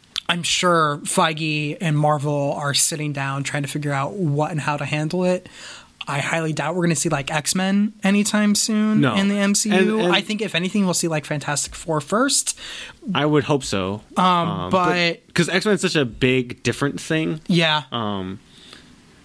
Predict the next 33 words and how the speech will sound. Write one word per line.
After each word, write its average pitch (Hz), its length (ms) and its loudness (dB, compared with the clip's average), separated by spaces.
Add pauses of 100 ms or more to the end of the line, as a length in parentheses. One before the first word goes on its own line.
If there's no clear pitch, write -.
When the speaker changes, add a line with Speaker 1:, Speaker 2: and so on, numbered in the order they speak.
Speaker 2:
and, 101 380 -4
and 104 260 -2 (240)
Fantastic 143 380 -2
Four 131 140 2
is 113 60 2
a 117 60 0
lot 107 180 -4
easier 104 260 0
to 92 80 -2
integrate. 104 400 -4 (140)
Speaker 1:
Plus, - 420 2
at 190 100 -10
the 151 60 -2
same 170 240 0
time, 165 460 0
if 165 180 -4
you 156 100 2
hold 165 260 2
off 156 200 0
doing 151 240 -2
X-Men, 185 480 -2
that's 170 240 0
something 170 380 0
that 160 160 0
you 160 100 -2
can 156 180 0
bring 151 280 0
into 151 800 0 (680)
whatever 165 420 2
M 156 160 -2
C 170 200 0
U 156 420 0
is 151 760 0